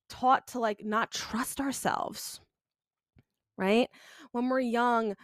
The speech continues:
people are constantly questioning when we make a decision and we're like, are, they're like, "Oh, are you sure you wanna do that?" Which I get because as adults, they're, we're,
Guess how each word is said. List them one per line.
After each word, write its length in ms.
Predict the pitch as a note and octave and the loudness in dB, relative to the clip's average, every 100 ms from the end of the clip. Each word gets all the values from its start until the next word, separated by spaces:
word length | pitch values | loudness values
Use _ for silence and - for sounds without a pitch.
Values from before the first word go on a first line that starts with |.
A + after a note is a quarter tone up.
| - - _ | -18 -20 _
people 240 | C#4 C4 | -4 -2
are 60 | B3 | -2
constantly 580 | - - A#3+ - A#3+ A#3 | -4 -2 -2 -2 -4 -4
questioning 960 | - - A3 - - A#3+ G3+ F#3+ F#3 - _ | -2 4 4 4 0 2 2 2 0 -6 _
when 160 | A3+ A3 | -2 0
we 140 | A3+ | 0
make 240 | A3 G#3+ | 0 0
a 20 | A3+ | -2
decision 640 | G3 - G3+ G#3+ F#3+ E3+ | -2 2 2 4 2 2
and 100 | F3 | 0
we're 60 | |
like, 140 | E3 D#3+ | 0 -2
are, 200 | F3+ - - G3 | -4 -6 -12 -4
they're 140 | F#3+ | 0
like, 160 | F3+ G3 | 2 4
"Oh, 180 | A#3+ | 6
are 80 | F3 | 6
you 120 | F3 | 4
sure 200 | E3+ G#3+ | 0 2
you 180 | A3 B3+ | 4 4
wanna 240 | C4 C4 C4 | 6 6 4
do 180 | C4+ C#4+ | 2 6
that?" 300 | D4+ D4+ - _ - - - | 6 6 2 _ -20 -12 2
Which 180 | F4 B4 | 4 6
I 100 | C5 - | 8 8
get 160 | C4+ | 8
because 180 | - C4 | 6 4
as 200 | C4 C#4 | 4 4
adults, 440 | F4+ B3 A#3+ A#3 - | 2 6 6 4 -2
they're, 200 | A#3 G#3+ | -2 -2
we're, 160 | B3 | -6